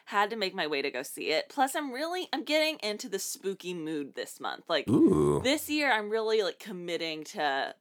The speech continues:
Speaker 1: letting myself have a spooky month. And so
Speaker 2: All right,
Speaker 1: this really
Speaker 2: we're really
Speaker 1: was
Speaker 2: talking about Halloween. <laughs>
Speaker 1: I,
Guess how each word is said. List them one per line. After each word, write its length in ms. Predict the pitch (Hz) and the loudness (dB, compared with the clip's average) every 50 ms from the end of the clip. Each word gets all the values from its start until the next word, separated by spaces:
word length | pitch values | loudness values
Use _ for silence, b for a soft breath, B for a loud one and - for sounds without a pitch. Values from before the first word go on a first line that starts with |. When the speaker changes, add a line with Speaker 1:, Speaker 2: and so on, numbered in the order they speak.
| _ _ | _ _
Speaker 1:
letting 280 | - 202 180 175 175 165 | -4 -2 -2 -2 -2 -2
myself 440 | 170 156 160 - - 156 139 143 - | -2 -2 -2 0 0 0 2 2 2
have 180 | - 139 147 | 0 -2 -2
a 60 | 123 - | -2 -8
spooky 400 | - - - 135 - - 135 139 | -10 -10 -10 -12 -10 -8 -10 -6
month. 420 | 135 127 131 147 160 - - - _ _ _ _ _ - _ | -4 -4 -4 -6 -8 -12 -18 -20 _ _ _ _ _ -12 _
And 160 | - 202 196 - | -6 -6 -6 -4
so 140 | - 240 226 | 2 6 8
Speaker 2:
All 60 | - | 10
right, 200 | 110 123 120 98 | 10 10 10 6
Speaker 1:
this 200 | 254 262 - - | 4 -2 -6 -4
really 120 | - - 95 | 2 4 6
Speaker 2:
we're 80 | 98 | 8
really 180 | 104 110 110 113 | 8 10 8 8
Speaker 1:
was 40 | 110 | 10
Speaker 2:
talking 240 | - 120 117 117 120 | 10 8 8 10 10
about 180 | 117 117 117 | 10 10 10
Halloween. 520 | 127 127 123 127 127 131 127 117 107 98 - - | 10 10 10 10 10 8 8 8 6 4 0 6
<laughs> 80 | - - | 6 8
Speaker 1:
I, 260 | - - 202 220 | 10 10 8 8